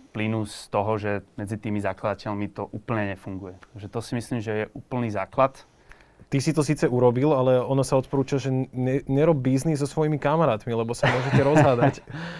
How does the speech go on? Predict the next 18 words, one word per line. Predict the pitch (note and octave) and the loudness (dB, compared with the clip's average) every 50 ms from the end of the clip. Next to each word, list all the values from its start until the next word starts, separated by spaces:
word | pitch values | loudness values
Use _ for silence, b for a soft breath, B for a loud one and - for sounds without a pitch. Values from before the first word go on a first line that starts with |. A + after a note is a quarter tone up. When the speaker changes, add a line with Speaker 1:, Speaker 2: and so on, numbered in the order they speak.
| - - - | -16 -18 -18
Speaker 1:
<laughs> | - - - - - - - - - - - C3+ | -20 -20 -20 -20 -20 -20 -20 -20 -6 6 8 10
Áno, | D#3 D#3+ C3+ - | 10 10 10 8
tak | C3 A2 A#2 | 6 6 8
u | B2+ | 10
nás | C#3+ D3 C#3+ - - | 10 10 8 6 2
to | - C3 | -4 2
bolo | A#2+ B2+ B2+ C3 C3+ C3 | 4 6 8 10 10 10
na | B2 A#2 A2+ | 10 8 6
začiatku, | A#2 C3 - - C#3 B2+ B2 - - - - B2+ B2+ B2+ B2+ B2+ B2+ A#2 G#2+ b b b b b - - | 6 2 2 4 4 4 4 2 -2 -2 0 2 2 2 2 2 0 0 -4 b b b b b -14 -6
a, | A2+ G#2+ G#2+ G#2+ G#2+ G#2 G#2 G#2 G2+ G#2 G#2 G#2 G#2 | -4 -2 0 2 2 2 2 2 0 -2 -6 -6 -8
v | G#2 - - - - - - - | -10 -14 -18 -20 -20 -20 -20 -4
tom, | - B2 A2+ A#2+ B2 A2+ | -2 0 0 0 0 -2
že | A#2+ A#2 | -2 -4
sme | G#2 A2 A#2 A#2 A#2 | -2 -2 -4 -4 -4
sa | - - C3 | -2 -2 -2
dali | A2+ G#2+ G#2 A2 A2 A2 A#2 G#2+ | -2 2 2 4 4 4 2 0
dokopy | G#2+ G2+ - - A#2 G#2 - - A#2 A2 A2 A2 G#2+ - | -2 -2 -2 -4 -6 -6 -6 -6 -4 -4 -4 -4 -6 -6
traja | - A2+ G#2 G#2 A2 A2+ A2+ A2 A2 A2 G#2+ | -2 2 4 4 6 6 6 6 6 4 2